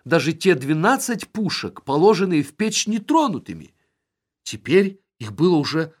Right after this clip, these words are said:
сто сорок пять. Придя почти в полное отчаяние, следующую ночь я провёл без сна. На рассвете я вскочил с постели. «Канальи!» воскликнул я.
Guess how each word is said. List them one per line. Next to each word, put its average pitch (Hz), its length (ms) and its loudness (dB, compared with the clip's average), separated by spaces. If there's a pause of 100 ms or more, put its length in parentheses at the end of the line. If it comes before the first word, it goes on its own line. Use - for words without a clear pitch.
(140)
сто - 340 -6
сорок 156 500 -4
пять. - 460 -6 (1300)
Придя 143 300 2
почти 170 400 -2
в - 140 -12
полное 170 480 4
отчаяние, 175 580 0
следующую 151 720 0
ночь 170 440 0 (520)
я 127 240 -2
провёл 107 420 -4
без 98 220 -8
сна. 90 400 -8 (960)
На 107 80 -8
рассвете 123 680 -4 (420)
я 165 220 0
вскочил 180 560 -2
с - 140 -8
постели. 170 840 -2 (600)
«Канальи!» 214 640 4
воскликнул 165 680 0
я. 135 340 0